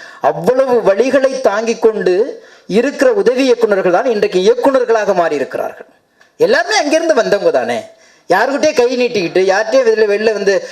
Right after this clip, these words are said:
ரோட்டுக்கல்ல டீ சாப்பிட்டுட்டு, இன்னைக்கு ஒரு படம் த-, ஜெயிச்சாச்சு, ஒரு பெரிய ஸ்டாருங்களை வச்சு பண்ணியாச்சுன்னா, அடுத்த நாள் உங்களுக்கு வந்து ஆடி கார் கிடைக்குது அப்படிங்கிறனால வேண்டிய ஆகாயத்திலேருந்து குதிச்சலையே. என் மண்ணின் கதையும் மக்கள் கதையும் பண்பாட்டு கதையும் எடுத்துக்கொண்டு அதில் இருக்கிற அந்த வழிகளை பதிவு செய்யும் பொழுது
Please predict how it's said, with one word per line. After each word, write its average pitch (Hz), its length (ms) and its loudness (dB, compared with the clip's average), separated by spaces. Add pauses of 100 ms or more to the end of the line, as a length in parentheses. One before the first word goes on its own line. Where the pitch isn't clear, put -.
(160)
ரோட்டுக்கல்ல 220 520 0
டீ 233 140 0
சாப்பிட்டுட்டு, 180 600 -2 (180)
இன்னைக்கு 214 340 2
ஒரு 220 180 2
படம் 254 260 -2
த-, 233 280 0
ஜெயிச்சாச்சு, 254 520 0
ஒரு 226 180 2
பெரிய 240 340 2
ஸ்டாருங்களை 240 320 0
வச்சு 220 260 0
பண்ணியாச்சுன்னா, 214 380 0
அடுத்த 226 360 0
நாள் 247 180 0
உங்களுக்கு 233 320 0
வந்து 220 260 0 (280)
ஆடி 214 280 0
கார் 240 200 0
கிடைக்குது 214 440 0
அப்படிங்கிறனால 196 320 0
வேண்டிய 196 240 0
ஆகாயத்திலேருந்து 254 640 0 (100)
குதிச்சலையே. 127 520 0
என் 151 160 0
மண்ணின் 240 440 -2
கதையும் 269 340 0
மக்கள் 247 360 0
கதையும் 240 280 0
பண்பாட்டு 240 440 0
கதையும் 226 300 0
எடுத்துக்கொண்டு 220 680 0 (200)
அதில் 277 340 0
இருக்கிற 311 360 0
அந்த 254 160 0
வழிகளை 269 600 0
பதிவு 269 320 0
செய்யும் 233 300 0
பொழுது 208 360 0